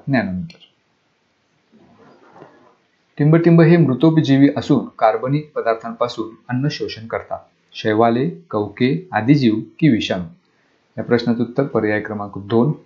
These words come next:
कवके. टिंबटिंब म्हणजे डीएनए किंवा आरएनए पासून बनलेला लांबलचक रेणू असून त्याला प्रथिनांचे आवरण असते.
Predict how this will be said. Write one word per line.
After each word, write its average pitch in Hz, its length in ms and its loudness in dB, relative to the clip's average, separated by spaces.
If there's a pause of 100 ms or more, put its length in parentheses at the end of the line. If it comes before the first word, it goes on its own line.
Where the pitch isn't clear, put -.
(100)
कवके. 98 480 -4 (1500)
टिंबटिंब 160 420 4
म्हणजे 160 300 6
डीएनए 135 520 2
किंवा 123 340 2
आरएनए 117 380 -2
पासून 123 520 -6
बनलेला 113 460 -2
लांबलचक 120 760 -4
रेणू 110 300 -2
असून 101 260 -4
त्याला 104 220 -6
प्रथिनांचे 113 560 -6
आवरण 110 320 0
असते. - 240 -14